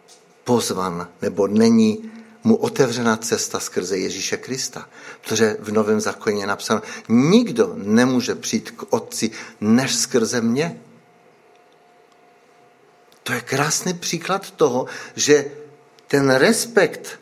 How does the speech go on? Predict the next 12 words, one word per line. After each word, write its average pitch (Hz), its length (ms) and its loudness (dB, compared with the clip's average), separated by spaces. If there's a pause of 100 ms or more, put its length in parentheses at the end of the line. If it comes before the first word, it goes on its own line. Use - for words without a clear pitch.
(140)
Ester 143 640 2 (340)
měla 127 460 4
tak 196 340 0
veliký, 135 640 -2 (640)
že - 180 -2
ona 113 200 -2
si - 180 -4
nedovolila. 131 960 2 (760)
A - 60 -14
říká: 110 260 -10
„Já 104 180 -6
nemůžu.“ 139 720 -2